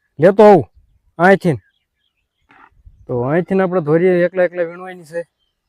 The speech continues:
અને આપણે સોળેમાં હજી તો કાંઈ પરફેક્ટ દેખાતો નથી. કાલ પાણ પાઈને પછી ખબર પડે. ને આજે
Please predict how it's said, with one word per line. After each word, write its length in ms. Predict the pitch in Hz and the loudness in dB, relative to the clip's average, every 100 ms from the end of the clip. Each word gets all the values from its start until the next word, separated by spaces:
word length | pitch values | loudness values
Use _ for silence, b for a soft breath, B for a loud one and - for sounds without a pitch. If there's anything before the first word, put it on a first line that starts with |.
| _ _ _ _ _ _ - - - - _ _ _ _ _ _ | _ _ _ _ _ _ -20 -20 -20 -20 _ _ _ _ _ _
અને 140 | 123 120 | -18 -16
આપણે 240 | 127 143 | -14 -14
સોળેમાં 760 | - 151 175 175 170 170 165 147 | -10 -6 -4 -4 -6 -6 -6 -6
હજી 140 | 170 | -8
તો 180 | - 156 | -8 -8
કાંઈ 260 | 160 151 - _ _ _ _ _ _ _ _ _ | -8 -12 -14 _ _ _ _ _ _ _ _ _
પરફેક્ટ 360 | 151 147 151 131 | -14 -12 -10 -8
દેખાતો 380 | 151 - 151 156 | -8 -8 -8 -8
નથી. 320 | 170 160 135 - _ _ _ _ _ _ _ _ | -8 -8 -12 -14 _ _ _ _ _ _ _ _
કાલ 160 | 123 120 | -16 -14
પાણ 260 | 131 135 | -12 -12
પાઈને 360 | 123 151 151 123 | -8 -8 -8 -10
પછી 220 | 123 - | -16 -18
ખબર 220 | 127 131 | -16 -16
પડે. 340 | 123 151 135 107 _ _ _ _ _ _ _ _ _ _ _ - | -10 -10 -10 -12 _ _ _ _ _ _ _ _ _ _ _ -20
ને 60 | 107 | -14
આજે 340 | 120 120 | -12 -12